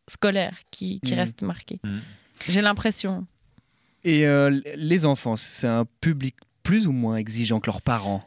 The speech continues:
Speaker 1: Ouh, c'est un public très, très, très
Speaker 2: <clears throat>
Speaker 1: exigeant. Et parce qu'ils ont les codes du théâtre, mais aussi ils se gênent pas de parler, en fait.
Speaker 2: Mm.
Speaker 1: Ils se gênent pas de se lever, de poser des questions à voix haute, de dire, euh, «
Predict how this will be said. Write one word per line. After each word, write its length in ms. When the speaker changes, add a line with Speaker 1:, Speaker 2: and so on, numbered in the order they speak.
Speaker 1:
Ouh, 460
c'est 220
un 180
public 420
très, 300
très, 200
très 280
Speaker 2:
<clears throat> 0
Speaker 1:
exigeant. 440
Et 880
parce 180
qu'ils 240
ont 260
les 180
codes 200
du 140
théâtre, 340
mais 140
aussi 400
ils 60
se 180
gênent 260
pas 120
de 120
parler, 400
en 60
fait. 420
Speaker 2:
Mm. 40
Speaker 1:
Ils 60
se 120
gênent 200
pas 140
de 120
se 140
lever, 360
de 100
poser 260
des 100
questions 300
à 80
voix 240
haute, 320
de 280
dire, 320
euh, « 220